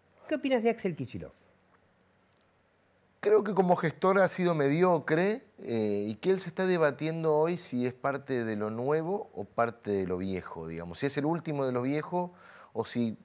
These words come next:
Speaker 2: intenta ser parte de algo nuevo,
Speaker 1: ¿Es el
Speaker 2: digamos,
Speaker 1: candidato
Speaker 2: ¿no?
Speaker 1: de Cristina para las próximas presidenciales?
Speaker 2: Mm, yo tengo dudas. A ver, creo que es parte de la co-, de la conversión que él tiene que tener consigo mismo.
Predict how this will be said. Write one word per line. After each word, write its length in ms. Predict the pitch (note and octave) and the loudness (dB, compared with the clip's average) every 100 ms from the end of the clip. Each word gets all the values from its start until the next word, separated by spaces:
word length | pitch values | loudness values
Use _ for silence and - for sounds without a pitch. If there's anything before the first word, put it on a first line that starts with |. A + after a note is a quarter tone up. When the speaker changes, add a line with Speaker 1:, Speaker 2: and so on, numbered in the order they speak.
| _ | _
Speaker 2:
intenta 500 | B2+ A2+ D3+ D#3 D#3 | -6 0 2 2 0
ser 240 | D3 A2+ - | -2 -4 2
parte 360 | B2+ B2 A#2+ | 2 2 0
de 80 | A2+ | 2
algo 200 | A2 G#2+ | 2 0
nuevo, 420 | G#2 G2 F2+ E2+ | 0 0 0 -2
Speaker 1:
¿Es 80 | E2+ | -2
el 0 | |
Speaker 2:
digamos, 160 | E2+ - | -2 0
Speaker 1:
candidato 360 | G2+ G2+ A2+ B2+ | 0 0 -2 -2
Speaker 2:
¿no? 20 | |
Speaker 1:
de 100 | G2+ | -4
Cristina 540 | F2+ F2+ D3 F3+ C#3 F2+ | -6 -10 -8 -6 -6 -8
para 300 | F2 D#2 D2+ C#2+ D2 D2 D2 | -12 -12 -14 -16 -20 -20 -18
las 120 | C#2+ | -16
próximas 380 | - F#2+ G2+ D#2+ | -10 -8 -6 -8
presidenciales? 760 | D#2 E2+ D#2+ - E3 D3 - _ _ _ - | -10 -12 -12 -8 -8 -8 -12 _ _ _ -20
Speaker 2:
Mm, 560 | - - F#2+ A#2 C#3+ | -18 -14 -14 -14 -14
yo 180 | - C4 | -10 -10
tengo 260 | - A#3 F#3+ | -4 2 4
dudas. 520 | D#3 B2+ A2+ G#2 G2 A#2+ | 4 4 2 2 0 2
A 40 | |
ver, 300 | A#2+ A2 G#2 | 2 2 0
creo 260 | D#3+ F3+ F#3 | -2 -2 0
que 760 | E3+ D3+ C#3 G#2+ E2+ F2+ G2 | 0 0 0 -2 -8 -10 -6
es 60 | C3 | 0
parte 320 | D#3+ D#3+ D#3+ | 4 4 4
de 100 | D3 | 4
la 120 | B2 | 4
co-, 180 | A2+ A#2 | 4 2
de 80 | A2 | 2
la 80 | G#2+ | 2
conversión 400 | A2+ G#2+ - C3 | 0 -2 -4 -2
que 80 | B2 | -2
él 80 | |
tiene 180 | B2 C3 | 0 -2
que 80 | A2 | 0
tener 180 | A#2 B2+ | 0 0
consigo 340 | A#2 - B2+ C3 | -2 -2 -2 0
mismo. 640 | D#3 B2+ C3+ D3+ D3 | -2 -2 -4 -4 -4